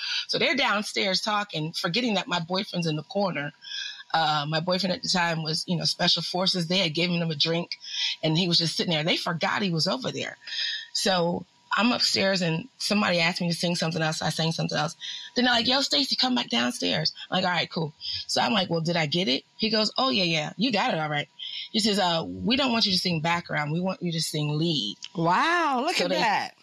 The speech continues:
Speaker 1: Right, right. So they threw all these songs to me, and I was like, "That guy sounds so familiar." I didn't know who he was. And then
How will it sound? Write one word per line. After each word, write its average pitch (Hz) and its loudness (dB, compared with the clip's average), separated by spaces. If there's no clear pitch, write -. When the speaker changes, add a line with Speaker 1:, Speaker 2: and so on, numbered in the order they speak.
Speaker 1:
Right, 294 2
right. 302 2
So 202 -4
they 214 0
threw 233 -4
all 214 0
these 233 -4
songs 233 -2
to 180 -4
me, 185 -2
and 185 2
I 240 2
was 302 -2
like, - 0
"That 196 -4
guy 285 4
sounds 180 0
so 185 0
familiar." 240 2
I 185 2
didn't 185 0
know 208 2
who 208 0
he 196 2
was. 202 0
And 285 4
then 302 2